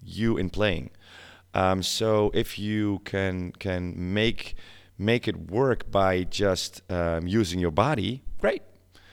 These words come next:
Um, uh, but if you really hold back because of it, or you cannot play freely,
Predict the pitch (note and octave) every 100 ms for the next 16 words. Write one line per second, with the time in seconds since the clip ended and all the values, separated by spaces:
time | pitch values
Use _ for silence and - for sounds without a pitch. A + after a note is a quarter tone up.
0 | - - G#2 G2 G2 G2 F#2+ F#2 F#2 F#2
1 | F2+ - F2+ F2+ G#2 A2 A2 G2 A2+ C3
2 | A#2 G2 - F2+ F#2+ G#2 F#2+ - - F#2
3 | - - B2 - B2+ A2+ A#2+ A#2+ A#2+ A#2
4 | F#2 F#2 F2+ - - A2 G#2 E2+ - -
5 | - - G#2+ G#2 - - G2+ A2 B2 C3